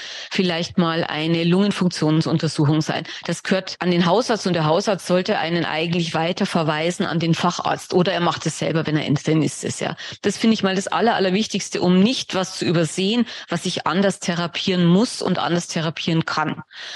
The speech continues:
Und wenn es dann dabei bleibt, dass jetzt keine so richtig organische Ursache, die ich anderweitig schulmedizinisch therapieren kann,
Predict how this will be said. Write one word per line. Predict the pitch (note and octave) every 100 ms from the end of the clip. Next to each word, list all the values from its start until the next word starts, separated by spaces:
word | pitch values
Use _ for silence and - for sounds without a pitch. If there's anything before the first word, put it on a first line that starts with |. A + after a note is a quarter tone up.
| - -
Und | F3 D#3
wenn | F3 A#3
es | A3+
dann | - E3 E3+ E3
dabei | D#3 D#3+ D#3+
bleibt, | D#3 D3+ F#3 B3+ -
dass | F#3+ -
jetzt | E3+ -
keine | - F3+ G3+ F3 - - -
so | - F#3
richtig | G#3 - G#3 -
organische | F#3+ G3 - F3+ D#3+ G3+ A#3 A3 G3
Ursache, | G3+ A#3 A3+ F#3+ F#3+
die | D#3+ G3+
ich | F#3 -
anderweitig | F3 G#3+ F3+ E3 E3+ F3
schulmedizinisch | - - - A#3+ A3+ G3 F3+ G3 G#3
therapieren | - G3 F#3+ - G3+ G3
kann, | G3 F#3+